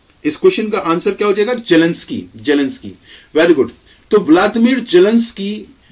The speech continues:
जो कि president of Ukraine हैं, और पिछले साल दो हज़ार इक्कीस में Elon Musk को बनाया गया था। पिछले साल दो हज़ार इक्कीस के Times Person of the Year को, जो टाइम मैगजीन में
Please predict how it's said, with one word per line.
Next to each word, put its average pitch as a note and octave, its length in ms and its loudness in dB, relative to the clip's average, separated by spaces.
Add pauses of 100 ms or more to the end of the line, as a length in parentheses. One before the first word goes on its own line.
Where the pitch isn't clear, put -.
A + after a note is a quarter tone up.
(140)
जो G3 160 2
कि A#3 140 -2
president F#3 640 0 (120)
of E3+ 220 -2 (160)
Ukraine E3+ 500 0 (380)
हैं, F3 280 -4 (260)
और F3 180 2
पिछले A#3 400 -2
साल A#3 200 0
दो G3+ 200 2
हज़ार G#3 220 2
इक्कीस G#3 420 -4
में G#3+ 160 -2
Elon E3+ 340 0
Musk F3 320 -2
को E3+ 160 -2
बनाया A#2+ 300 -2
गया A2 200 -4
था। G2+ 240 -14 (420)
पिछले F3 280 2
साल F#3 220 -2
दो D3 220 0
हज़ार D#3+ 200 -2
इक्कीस D#3 460 -6 (100)
के F3+ 240 2
Times E3 380 -2
Person D#3+ 260 -4
of D#3+ 220 -4
the D#3 160 -2
Year D3 200 -2
को, F3 280 -4 (340)
जो C#3+ 60 0
टाइम D3+ 400 0
मैगजीन C#3+ 420 0
में F3+ 220 -6